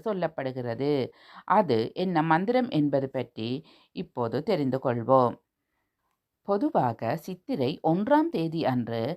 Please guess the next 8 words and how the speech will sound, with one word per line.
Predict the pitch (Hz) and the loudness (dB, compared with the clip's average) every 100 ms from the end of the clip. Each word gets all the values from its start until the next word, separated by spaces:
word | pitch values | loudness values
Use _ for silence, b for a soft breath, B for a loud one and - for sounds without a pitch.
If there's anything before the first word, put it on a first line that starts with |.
| b b | b b
அனைவரும் | - 196 269 247 127 117 131 196 | 0 2 4 4 2 2 -2 -4
கனி | - 170 247 | -2 0 0
காணுதல் | - 156 147 143 127 - | 0 2 2 2 0 0
என்னும் | 139 131 120 | 0 0 0
நடைமுறையை | 135 147 175 247 269 269 | 0 2 2 2 0 -2
பின்பற்றி | - 147 131 123 - 147 | -4 -4 0 -2 -4 -2
வருவது | 165 165 127 117 | -2 0 0 2
வழக்கம். | 170 139 120 - 131 123 107 | 2 0 -2 0 2 0 -4